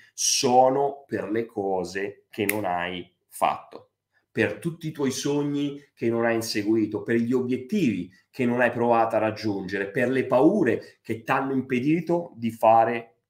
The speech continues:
qualcosa. Io quello che ti dico è impegnati, decidi di iniziare o di continuare, impegnati per sei, dodici mesi per non avere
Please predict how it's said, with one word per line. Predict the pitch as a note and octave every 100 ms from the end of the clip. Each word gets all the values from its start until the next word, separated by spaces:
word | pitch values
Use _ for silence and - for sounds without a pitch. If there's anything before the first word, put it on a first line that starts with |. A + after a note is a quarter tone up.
| _
qualcosa. | A2+ G#2 - F#2 E2+ E2+ E2 - _ _ -
Io | D#3+ F3 E3
quello | D#3+ B2+ B2
che | A#2+
ti | B2+
dico | E3+ D#3+ A#2+
è |
impegnati, | A#2 A2+ D#3 D#3+ A#2 F#2+ F#2+ F#2
decidi | - A2+ - D#3 D#3
di | C3+
iniziare | B2+ A#2 - A#2 A#2+ B2+ D#3+ F3 - _ _ _
o | B2
di | A#2
continuare, | A#2 A#2+ A2+ A#2 C#3+ E3 D3
impegnati | D#3 A3+ B2+ G#2 G2
per | G#2 F#2+
sei, | - D#3+ D#3+ A2+ F2+ F2+
dodici | A#2+ A#2+ A#2 A#2
mesi | B2+ F3 F3 D#3+ F#3+ F#3+ _ _
per | C3 A2+ B2 B2+
non | B2 A2
avere | A2 G2 F#2+ F#2 F#2+ G2 -